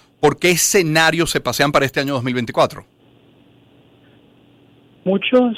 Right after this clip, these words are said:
Speaker 2: eh, analistas, y ha-, y hacer predicciones de precios es bastante complicado,
Speaker 1: Sí,
Speaker 2: pero
Speaker 1: sí.
Speaker 2: existe un consenso de los analistas de que para finales de año y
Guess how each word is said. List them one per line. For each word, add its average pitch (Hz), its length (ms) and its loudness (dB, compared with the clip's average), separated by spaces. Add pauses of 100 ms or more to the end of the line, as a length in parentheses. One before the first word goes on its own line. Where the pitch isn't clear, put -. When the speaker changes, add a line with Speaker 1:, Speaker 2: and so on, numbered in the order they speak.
(160)
Speaker 2:
eh, 165 400 4
analistas, 165 500 0
y 170 40 4
ha-, 147 160 2
y 160 100 -2
hacer 151 200 -2
predicciones 170 360 -2
de 160 60 -4
precios 160 340 -2
es 170 80 -6
bastante 170 360 -4
complicado, 160 460 2
Speaker 1:
Sí, 170 100 -6
Speaker 2:
pero 151 240 0
Speaker 1:
sí. - 80 -8 (320)
Speaker 2:
existe 175 340 -2
un 190 60 -4
consenso 190 560 0
de 190 60 2
los 180 80 2
analistas 156 640 -2
de 156 680 4
que 139 460 -2 (160)
para 151 220 2
finales 156 400 0
de 165 100 4
año 160 380 0 (480)
y 147 560 0